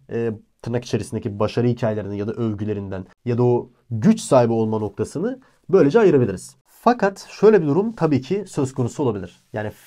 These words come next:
fitness kendi başına kişiyi daha agresif yapmaz ama kişinin psikolojik bir takım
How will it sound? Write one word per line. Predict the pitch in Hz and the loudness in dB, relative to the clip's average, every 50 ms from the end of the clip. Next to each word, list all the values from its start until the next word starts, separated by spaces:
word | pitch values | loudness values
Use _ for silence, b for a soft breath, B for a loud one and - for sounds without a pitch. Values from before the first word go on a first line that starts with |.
| - | -12
fitness | - - 240 233 - 220 214 180 - | -8 -6 -6 -4 -2 -2 -2 -2 -4
kendi | - - - 147 170 180 196 170 | -4 -2 -2 0 2 2 2 4
başına | 165 - - 170 160 165 165 139 127 | 2 2 0 0 0 0 0 0 -2
kişiyi | - - 131 - - 160 143 | -6 -8 -6 -4 -2 -2 0
daha | 139 139 151 - | 0 -2 -2 -2
agresif | 143 117 117 120 117 - 139 127 - | -2 -2 -2 -2 -4 -4 -8 -6 -4
yapmaz | 127 120 - 117 110 107 | -6 -6 -4 -6 -6 -4
ama | 139 135 104 90 | -4 -4 -6 -6
kişinin | - - - 185 180 214 190 160 170 220 - _ - | -8 -8 -8 -4 -2 -2 -2 -2 -4 -6 -12 _ -10
psikolojik | 226 214 - - - 214 208 190 208 190 185 | -10 -10 -6 -4 -2 -2 -2 -2 -4 -6 -8
bir | 202 190 | -8 -6
takım | 190 180 180 185 180 180 | -6 -6 -4 -4 -6 -6